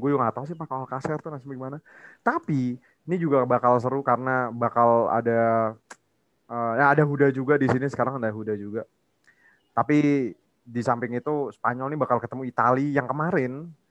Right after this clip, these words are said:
Itali itu menghajar. Bukan menghajar sih. Kalau gue bilang sih menghajar sih dari segi permainan juga, karena menghajar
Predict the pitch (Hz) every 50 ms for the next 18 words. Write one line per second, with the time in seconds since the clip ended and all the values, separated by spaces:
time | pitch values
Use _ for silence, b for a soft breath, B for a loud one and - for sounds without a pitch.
0 | _ _ _ _ _ _ _ _ - 135 135 - 135 151 156 170 170 196 185 170
1 | 156 - - _ _ _ _ _ _ - 165 180 190 180 151 120 151 202 180 139
2 | 127 117 113 120 - - 151 - _ _ _ _ _ _ _ _ _ _ _ _
3 | _ _ _ _ _ _ _ _ _ _ - 120 110 131 123 123 120 104 120 131
4 | 135 147 123 107 117 113 - - 151 170 165 170 180 208 247 269 330 330 233 151
5 | 143 143 165 196 220 160 135 156 151 139 135 127 127 135 127 135 135 131 123 127
6 | 123 123 123 123 123 127 139 139 139 127 131 127 151 185 196 175 147 147 139 123
7 | 127 131 127 147 185